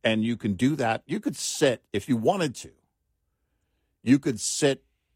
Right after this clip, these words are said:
all day and watch Ramaswamy videos of interviews on podcasts or whatever. Go to his website,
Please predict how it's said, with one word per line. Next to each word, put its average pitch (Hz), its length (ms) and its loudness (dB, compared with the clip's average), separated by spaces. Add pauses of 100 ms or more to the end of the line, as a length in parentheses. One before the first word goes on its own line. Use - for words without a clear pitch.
(200)
all 120 220 6
day 131 380 0
and 98 140 -4
watch 104 320 -2
Ramaswamy 113 680 0
videos 92 500 -2
of 82 280 -4
interviews 104 380 -2
on 73 160 -8
podcasts 90 680 -2
or 67 140 -16 (220)
whatever. 85 280 -2 (480)
Go 87 60 -2
to 76 60 -2
his 71 100 -12
website, 90 480 -2